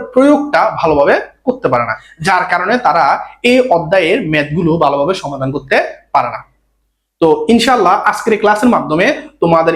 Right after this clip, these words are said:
এই যে সমস্যাটা, সেই সমস্যাটা সমাধান হয়ে যাবে। তাহলে চলো, দেরি না করে আমরা ক্লাসটি শুরু করি। মনে করো, কোনো একটা বস্তু এতে ছিল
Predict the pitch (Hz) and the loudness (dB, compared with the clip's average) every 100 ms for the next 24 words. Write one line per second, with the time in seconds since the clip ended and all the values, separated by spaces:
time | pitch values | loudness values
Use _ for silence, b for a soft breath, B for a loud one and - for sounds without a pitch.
0 | 165 160 240 - 185 175 - - 139 147 | 0 0 0 0 -2 -4 -4 -6 -2 -2
1 | 233 - 247 175 151 - 139 175 - - | -2 -4 -4 -6 -10 -10 -4 -4 -4 -14
2 | - 165 151 143 156 269 554 - 135 127 | -8 -2 -2 0 0 0 -2 -12 -4 -4
3 | 113 95 _ _ _ _ 190 233 220 233 | -4 -8 _ _ _ _ 0 2 2 2
4 | 214 160 147 135 147 135 135 - - 247 | 2 0 0 0 -2 -2 -4 -4 0 -2
5 | - - _ - 202 131 - - - _ | -2 -10 _ -4 -2 -2 -4 -10 -20 _
6 | _ - _ _ _ _ _ _ _ 170 | _ -20 _ _ _ _ _ _ _ 0
7 | 240 269 180 170 - - - _ _ _ | 2 2 2 2 0 -4 -16 _ _ _
8 | _ _ _ _ _ _ _ _ _ _ | _ _ _ _ _ _ _ _ _ _
9 | _ _ - 208 220 226 220 - 226 240 | _ _ 0 0 2 2 0 0 2 2
10 | 240 - 202 208 196 - 139 | 2 -2 -2 2 0 2 0